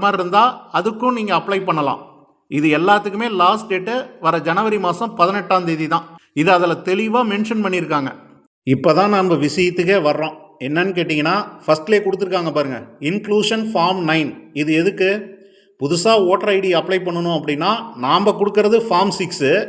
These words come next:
ஆனா தேர்தல் ஆணையம் ஃபார்ம் நைன்ல தான் அதை அப்லோட் பண்ணுவாங்க, அதாவது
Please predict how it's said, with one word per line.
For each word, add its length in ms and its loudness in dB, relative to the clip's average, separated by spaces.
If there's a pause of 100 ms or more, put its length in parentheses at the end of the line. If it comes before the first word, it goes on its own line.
(460)
ஆனா 120 2 (140)
தேர்தல் 340 2
ஆணையம் 340 -4 (220)
ஃபார்ம் 340 2 (100)
நைன்ல 420 0
தான் 140 -2 (120)
அதை 100 2 (100)
அப்லோட் 380 2
பண்ணுவாங்க, 360 -2 (260)
அதாவது 260 0